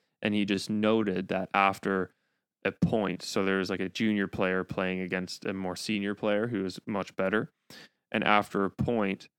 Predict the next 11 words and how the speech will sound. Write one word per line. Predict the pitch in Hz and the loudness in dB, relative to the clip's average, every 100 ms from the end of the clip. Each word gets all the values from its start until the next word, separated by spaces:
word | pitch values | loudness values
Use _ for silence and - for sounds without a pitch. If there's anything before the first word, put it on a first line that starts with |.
| _ _ _ _ _ _ _ _ | _ _ _ _ _ _ _ _
if | 123 - | -6 -2
the | 104 | -2
junior | 113 107 101 | 0 0 0
player | 92 104 95 92 | 0 0 2 2
lost, | 98 107 - 127 - - _ _ _ _ _ _ _ _ _ _ _ _ - | 2 2 0 -4 -12 -20 _ _ _ _ _ _ _ _ _ _ _ _ -14
he | - 120 | -2 2
wouldn't | 113 113 110 - | 4 4 2 0
go | - 104 | 2 4
up | 101 - | 4 2
to | - 107 95 | -2 0 2
him | 92 95 | 0 -4